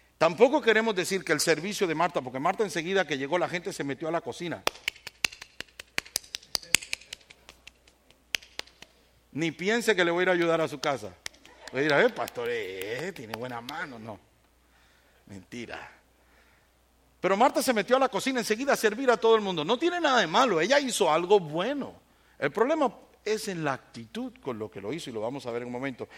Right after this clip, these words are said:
Allí es donde le vamos a dar la D a Ma-, a Marta. El primero, ella estaba distraída porque estaba preocupada y ansiosa. Jesús mismo le dijo, "Estás preocupada,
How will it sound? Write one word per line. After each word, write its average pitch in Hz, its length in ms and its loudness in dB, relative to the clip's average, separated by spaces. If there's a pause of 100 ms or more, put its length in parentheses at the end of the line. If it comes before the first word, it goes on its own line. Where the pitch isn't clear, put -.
(160)
Allí 185 240 0
es 254 140 0
donde 196 200 0
le 151 60 0
vamos 160 320 0
a 127 80 0
dar 131 160 2
la 123 200 0
D 127 380 -4
a 107 140 -8
Ma-, 101 260 -10
a 110 140 -4
Marta. 151 460 -2 (640)
El 208 140 6
primero, 277 280 4
ella 254 100 8
estaba 247 320 8
distraída 190 720 4 (400)
porque 208 220 4
estaba 302 400 8
preocupada 202 1120 6 (340)
y 175 120 2
ansiosa. 208 680 4
Jesús 208 240 2
mismo 285 200 0
le 254 80 2
dijo, 240 120 0
"Estás 285 280 -2
preocupada, 226 1200 2